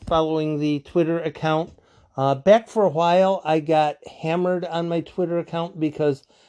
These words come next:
I made a couple of, um, oh, how you say it, social justice comments. And for a little while, I was, uh, doing that, and my, uh, numbers took a bit of a hit. And I'm fine with it,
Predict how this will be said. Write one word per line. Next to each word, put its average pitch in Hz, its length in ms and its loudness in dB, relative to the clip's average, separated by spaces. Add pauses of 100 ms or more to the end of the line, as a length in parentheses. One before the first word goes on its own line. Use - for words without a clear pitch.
(180)
I 143 80 -4
made 151 220 2
a 156 60 2
couple 147 460 0
of, 135 180 0
um, 131 560 0 (960)
oh, 131 240 2
how 127 200 2
you 147 120 0
say 127 240 -2
it, 101 120 -4
social 185 420 0
justice 147 600 -4
comments. 190 840 -2 (580)
And 147 400 0
for 160 80 -4
a 165 40 0
little 175 260 0
while, 160 320 4
I 151 180 4
was, 143 300 -2
uh, 135 260 2
doing 143 320 -2
that, 143 300 0
and 127 340 -2
my, 120 420 0 (560)
uh, 120 200 -6
numbers 143 360 -4
took - 240 -12
a 131 60 -4
bit 135 180 -2
of 123 100 -2
a 117 100 -4
hit. 175 360 0 (540)
And 139 240 -2
I'm 254 200 0
fine 185 360 4
with 95 160 -2
it, 78 120 -18